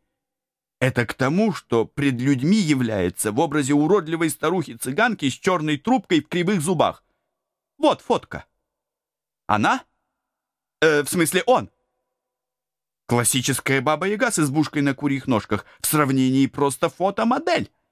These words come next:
А представь, такая вот образина за рукав схватит на ярмарке. "Дай ладонь, погадаю, золотой яхонтовый". Это ж такой шок, что импотент на всю жизнь. Иди лечись в Цюрихе, как Ленин.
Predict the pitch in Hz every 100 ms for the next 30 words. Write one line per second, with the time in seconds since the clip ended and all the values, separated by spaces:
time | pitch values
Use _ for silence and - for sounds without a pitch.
0 | _ _ _ - 107 107 123 - - 165
1 | - 117 104 127 120 113 110 113 104 110
2 | 107 196 147 98 127 160 190 202 - -
3 | - 156 147 - 113 - 170 165 110 90
4 | 87 - 82 - _ 302 349 359 - -
5 | 165 160 311 330 - - 156 - 240 -
6 | 247 131 - - - - - _ _ -
7 | 101 120 - 127 135 127 - 202 - -
8 | 131 _ 160 143 147 143 165 165 190 -
9 | 208 226 277 - _ _ _ _ _ _
10 | - 135 135 254 262 220 262 - - -
11 | 247 226 214 208 196 _ _ 208 180 208
12 | 190 170 160